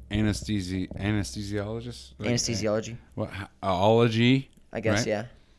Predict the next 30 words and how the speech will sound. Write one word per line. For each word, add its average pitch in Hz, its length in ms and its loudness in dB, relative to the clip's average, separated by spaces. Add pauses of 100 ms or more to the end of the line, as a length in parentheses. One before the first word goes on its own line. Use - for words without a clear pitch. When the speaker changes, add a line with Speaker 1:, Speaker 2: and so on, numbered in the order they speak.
(280)
Speaker 2:
I - 100 -6
would. 101 120 -4
Speaker 1:
So, 113 400 -2 (640)
you 139 160 4
wanna 147 160 4
know 123 180 4
that 117 380 2
specifically, - 800 -8 (440)
right? 113 220 0
Speaker 2:
Mm-hmm. - 1700 -18
Speaker 1:
Why 104 120 -12
not 117 220 -14
say 98 420 -12 (2250)
any 113 260 -14
learning 107 340 -14
style? 92 380 -18 (160)
You 92 80 -20
can 98 140 -18
try 104 320 -16 (500)
any 127 200 -12
skill. 117 580 0 (280)
Why 107 180 2
can't 117 240 2
you 113 80 0
just 113 180 -2
say 110 140 2
science 110 560 -2 (100)
as 95 100 -2
a 95 80 -2
skill? 104 320 -4